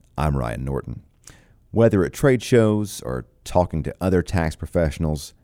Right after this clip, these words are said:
you've probably heard something about software as a service and cloud-based platforms. Even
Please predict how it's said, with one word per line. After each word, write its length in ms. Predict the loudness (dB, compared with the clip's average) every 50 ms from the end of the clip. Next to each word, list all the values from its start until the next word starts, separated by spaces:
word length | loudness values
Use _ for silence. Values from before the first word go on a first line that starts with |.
| _ -10
you've 240 | -10 -10 -10 _ -16
probably 580 | -12 -8 -6 -4 -4 -4 -6 -4 -2 0 0 0
heard 280 | 2 2 2 0 0
something 520 | -2 -6 -2 0 0 0 0 -2 -2 -2 -2
about 520 | -2 -2 -2 -2 -2 -4 -8 -12 _ -18
software 480 | -16 -8 -4 -4 -4 -2 -2 -4 -4 -6
as 80 | -6
a 80 | -8 -12
service 640 | -6 -2 0 0 0 0 0 -4 -4 -8 -14 -20 _ _ _ -20 -20 _ -14
and 200 | -12 -12 -12 -8
cloud-based 580 | -4 -2 0 0 0 0 -2 -2 -2 -4 -6 -6
platforms. 800 | -8 -8 -8 -10 -12 -14 -14 -14 -14 -16 -18 -18 -20 -20 -20 _ _ _ _ -20 -20 -20 -20 _ _ _ _ _ _ _ _ 0
Even 480 | 2 2 2 2 2 0 -2 -2 -6